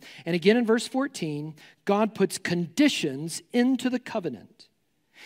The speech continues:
If Abraham and his offspring obey,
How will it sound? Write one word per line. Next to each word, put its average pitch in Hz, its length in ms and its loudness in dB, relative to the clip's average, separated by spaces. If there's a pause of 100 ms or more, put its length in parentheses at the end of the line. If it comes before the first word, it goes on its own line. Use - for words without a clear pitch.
(160)
If 190 200 2
Abraham 277 520 6
and 269 60 6
his 233 140 4
offspring 226 480 4
obey, 214 600 4